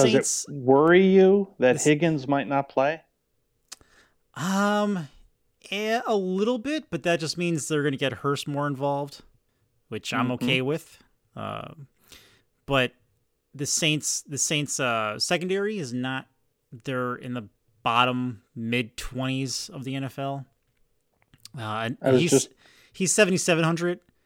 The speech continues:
Speaker 2: and which is
Speaker 1: Mm-hmm.
Speaker 2: kind of shocking to me is the person right below him is Deebo Samuel, again, playing Atlanta. Atlanta's secondary has historically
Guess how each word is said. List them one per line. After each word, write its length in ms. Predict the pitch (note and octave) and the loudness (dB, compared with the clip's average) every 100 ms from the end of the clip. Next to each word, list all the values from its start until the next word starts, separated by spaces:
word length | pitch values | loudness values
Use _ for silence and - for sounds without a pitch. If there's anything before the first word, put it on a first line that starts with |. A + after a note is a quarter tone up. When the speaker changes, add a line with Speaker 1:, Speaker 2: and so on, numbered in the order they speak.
| _ _ _ - | _ _ _ -4
Speaker 2:
and 200 | C#3+ C#3 | 0 2
which 140 | C3 | 2
is 120 | E3 D#3 | 2 0
Speaker 1:
Mm-hmm. 100 | F#3 | 0
Speaker 2:
kind 200 | B3+ D#4+ | -2 -2
of 440 | C#4+ - - - _ _ _ _ G3 | -6 -10 -20 -20 _ _ _ _ -10
shocking 580 | - - G#3 A#3+ A3+ E3 | -10 -2 0 0 -2 -4
to 120 | D3 | -4
me 380 | A#2+ A#2+ F3 G#3 _ _ _ _ _ - | -4 -2 -4 -8 _ _ _ _ _ -8
is 360 | C#3 C3+ B2+ | -2 -2 -2
the 60 | C#3 | -4
person 400 | - G#3+ A3 E3+ | -2 -2 0 -2
right 200 | C3+ F#3+ | -2 -2
below 360 | F3+ C3 C#3+ E3+ | -2 -2 -2 -2
him 320 | G3 G#3+ A3+ _ _ _ _ _ _ _ | -4 -4 -6 _ _ _ _ _ _ _
is 260 | B2 A#2+ G2+ | -12 -10 -10
Deebo 280 | G2+ F3 D3+ | -4 -2 -2
Samuel, 580 | C#3 D#3+ D#3 F#3+ A3 B3+ _ _ _ _ _ _ - | -2 -2 -2 -2 -4 -6 _ _ _ _ _ _ -2
again, 300 | C3+ C#3 C3+ | 0 0 -2
playing 300 | C#3+ D3 C#3+ | -4 -2 -2
Atlanta. 580 | C#3 C#3+ C#3 C#3 C#3+ - _ _ _ _ | -2 -2 -2 -4 -4 -10 _ _ _ _
Atlanta's 360 | B2 B2+ B2+ - | -10 -8 -8 -4
secondary 560 | D3+ A#2+ C3 B2+ B2+ | -2 -2 -4 -2 -2
has 160 | A#2 - | -4 -6
historically 1000 | C#3 - - D#3+ G3+ D#3+ B2+ B2+ C#3 | -6 -6 0 2 2 0 -4 -4 -6